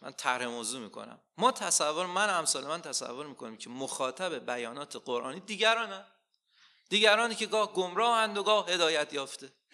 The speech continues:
<laughs> یه عده اهل سعادتن، یه عده اهل شقا. انگار داریم مثلاً فیلم تماشا می‌کنیم، قرآن می‌خونیم.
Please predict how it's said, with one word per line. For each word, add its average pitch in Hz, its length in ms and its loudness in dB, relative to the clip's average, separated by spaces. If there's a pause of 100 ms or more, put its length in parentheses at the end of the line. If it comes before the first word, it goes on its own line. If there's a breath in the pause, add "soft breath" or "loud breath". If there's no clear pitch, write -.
(480 loud breath)
<laughs> - 680 -20
یه 196 100 4
عده 208 160 4
اهل 196 180 6
سعادتن، 175 480 2
یه 190 100 -4
عده 180 160 -2
اهل 170 180 2
شقا. 135 300 0
انگار 165 280 -2
داریم 190 180 -4
مثلاً 185 220 -4
فیلم 180 280 -6
تماشا 120 440 -4
می‌کنیم، 117 420 -14
قرآن 123 280 -10
می‌خونیم. - 380 -20